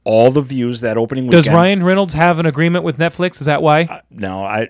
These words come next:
Speaker 1: not that I've seen or am aware of.
Speaker 2: Like the, you know, like the Adam Sandler one, or who was
Speaker 1: No,
Speaker 2: it just
Speaker 1: it's
Speaker 2: signed
Speaker 1: nothing
Speaker 2: one?
Speaker 1: like
Speaker 2: Eddie
Speaker 1: that.
Speaker 2: Murphy just signed a three movie deal with Prime, I think.
Speaker 1: Right. But yeah, I mean, it's, it hasn't been announced or anything like that. But like, that is a,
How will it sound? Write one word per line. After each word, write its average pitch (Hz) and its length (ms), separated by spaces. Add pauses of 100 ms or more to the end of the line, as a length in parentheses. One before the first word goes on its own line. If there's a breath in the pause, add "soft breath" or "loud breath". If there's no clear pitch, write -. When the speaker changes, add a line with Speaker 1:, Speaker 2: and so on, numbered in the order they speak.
Speaker 1:
not 127 260
that 135 80
I've 113 220
seen 117 360
or 104 480
am 104 100
aware 101 360
of. 135 340
Speaker 2:
Like 147 240
the, 139 320
you 147 80
know, 143 140
like 143 160
the 143 80
Adam 139 260
Sandler 143 420
one, 139 260
or 135 400
who 147 120
was 151 140
Speaker 1:
No, - 80
Speaker 2:
it 98 40
just 123 40
Speaker 1:
it's 135 120
Speaker 2:
signed 143 200
Speaker 1:
nothing 143 80
Speaker 2:
one? 135 160
Speaker 1:
like - 20
Speaker 2:
Eddie 147 180
Speaker 1:
that. 143 40
Speaker 2:
Murphy 147 260
just 135 200
signed 139 280
a 131 280
three 143 360
movie 135 300
deal 135 180
with 123 160
Prime, 123 340
I 113 100
think. 110 280
Speaker 1:
Right. 90 200 (1300 soft breath)
But 104 300
yeah, 123 240
I 110 80
mean, 117 320 (640)
it's, 104 260
it 117 160
hasn't 104 260
been 104 120
announced 95 440
or 101 40
anything 90 160
like 87 140
that. 92 220
But 98 200
like, 117 180
that 123 400
is 160 140
a, 123 280